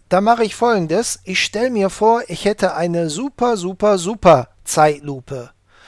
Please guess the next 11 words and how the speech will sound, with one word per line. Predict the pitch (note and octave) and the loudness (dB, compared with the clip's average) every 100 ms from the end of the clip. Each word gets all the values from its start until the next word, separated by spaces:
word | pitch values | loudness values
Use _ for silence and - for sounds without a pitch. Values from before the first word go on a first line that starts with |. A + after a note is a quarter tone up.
| - | -14
Das | D#3 - | -4 2
heißt, | G#3 G#3 | 2 2
ich | F3 - | -6 -4
kann | G3+ B3+ | -4 -2
so | G#3 | -4
richtig | A#3+ A#3+ A3+ F3 | -4 -8 -8 -6
sehen, | E3 G#3 A#3+ G#3 - _ | -4 -2 -2 -6 -10 _
wie | F3 A#3 | -8 -2
der | G#3+ G#3 | 2 2
Strom | G3+ - G3 A3 | 0 -2 0 0
hier | F3+ F#3 G3+ | 0 2 4